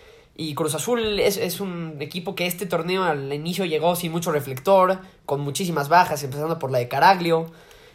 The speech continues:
eh, diciendo que este torneo iba a ser igual que los otros, este, que no se iba a lograr nada.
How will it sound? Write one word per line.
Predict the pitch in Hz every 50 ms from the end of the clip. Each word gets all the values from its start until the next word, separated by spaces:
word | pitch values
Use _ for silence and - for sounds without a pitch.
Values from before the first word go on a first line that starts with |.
| _
eh, | - 143 147 143 143 143 139
diciendo | 135 143 143 175 170 170 160 165
que | 170
este | 165 - 151
torneo | 156 151 151 170
iba | 175 151
a | 139
ser | - 185 170
igual | 147 139 165 170 165
que | 165 143
los | 131 131 131
otros, | 190 214 208 - 190 156 147 147 -
este, | 139 127 - - 123 127 127 123 - - - - -
que | - 151
no | 165
se | 170 170
iba | 156 143
a |
lograr | 135 131 143 156 156 160
nada. | 175 202 226 214 190 190 196 190